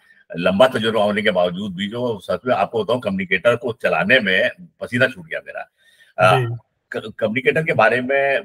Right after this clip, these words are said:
Speaker 1: डॉक्टर यादव ने उसको जो ब्रीफ किया, जो director थे, उन्होंने ये कहा कि "हम लोग जो है, we are a quasi research journal।"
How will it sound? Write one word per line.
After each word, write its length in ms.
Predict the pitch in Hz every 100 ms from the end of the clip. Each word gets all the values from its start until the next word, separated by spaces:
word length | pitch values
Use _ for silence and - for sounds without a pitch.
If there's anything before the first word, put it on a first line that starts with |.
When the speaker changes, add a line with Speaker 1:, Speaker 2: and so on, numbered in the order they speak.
| 101
Speaker 1:
डॉक्टर 400 | 95 90 - 135
यादव 280 | 98 95 127
ने 140 | 123
उसको 280 | 113 101 -
जो 100 | 113
ब्रीफ 280 | 95 123 123 92
किया, 320 | 85 85 - _
जो 60 | 98
director 380 | 92 90 120 110
थे, 120 | 113
उन्होंने 240 | 113 117
ये 60 | 110
कहा 180 | 110 127
कि 220 | - 147
"हम 240 | 110 104
लोग 160 | 117 123
जो 100 | 113
है, 120 | 123
we 60 | 120
are 120 | 135
a 60 |
quasi 340 | 131 - 117 160
research 300 | 127 - 92
journal।" 300 | - -